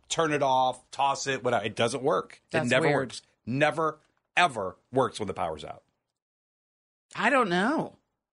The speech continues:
Speaker 2: You must have some weird setting on or something.
Speaker 1: Well, yeah, I don't figure maybe you would. I don't know.
Speaker 2: I
Speaker 1: have
Speaker 2: just
Speaker 1: no
Speaker 2: think
Speaker 1: idea.
Speaker 2: it's why I would just
Speaker 1: Just
Speaker 2: say,
Speaker 1: in-house
Speaker 2: "Turn your
Speaker 1: setting?
Speaker 2: Wi-Fi off."
Speaker 1: I
Speaker 2: I
Speaker 1: do.
Speaker 2: don't know.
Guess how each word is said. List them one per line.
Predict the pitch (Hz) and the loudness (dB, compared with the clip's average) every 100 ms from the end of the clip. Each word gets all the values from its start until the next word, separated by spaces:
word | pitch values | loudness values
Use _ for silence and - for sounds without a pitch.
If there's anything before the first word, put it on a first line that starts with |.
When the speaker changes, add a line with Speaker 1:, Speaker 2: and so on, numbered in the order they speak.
| _ _ _ _ - | _ _ _ _ -8
Speaker 2:
You | 214 | -4
must | 262 277 | -2 -2
have | 320 | -4
some | 311 285 | -2 0
weird | 262 277 254 | 2 0 0
setting | - 294 359 381 | -2 0 0 4
on | 202 139 | 2 2
or | |
something. | 135 139 147 | -4 -2 2
Speaker 1:
Well, | 226 | 4
yeah, | 277 | 4
I | 285 | 4
don't | 359 370 | 2 2
figure | 285 277 | -2 0
maybe | 294 269 | 0 -2
you | 262 | -4
would. | 262 269 | -6 -4
I | 254 | 0
don't | 349 | 2
know. | 381 392 415 | 4 4 6
Speaker 2:
I | 220 302 | 8 8
Speaker 1:
have | 254 | 6
Speaker 2:
just | 285 | 4
Speaker 1:
no | 254 | 6
Speaker 2:
think | |
Speaker 1:
idea. | - | 6
Speaker 2:
it's | 440 | 6
why | 277 277 | 6 8
I | 262 | 8
would | 403 494 | 6 4
just | |
Speaker 1:
Just | 392 403 | 4 6
Speaker 2:
say, | 285 262 | 8 8
Speaker 1:
in-house | 269 | 8
Speaker 2:
"Turn | 208 254 | 8 8
your | 269 | 8
Speaker 1:
setting? | 320 466 | 8 8
Speaker 2:
Wi-Fi | 285 294 185 | 8 6 6
off." | 123 - | 4 2
Speaker 1:
I | 120 | 6
Speaker 2:
I | 147 | 6
Speaker 1:
do. | 226 | 6
Speaker 2:
don't | 370 | 4
know. | 185 | 0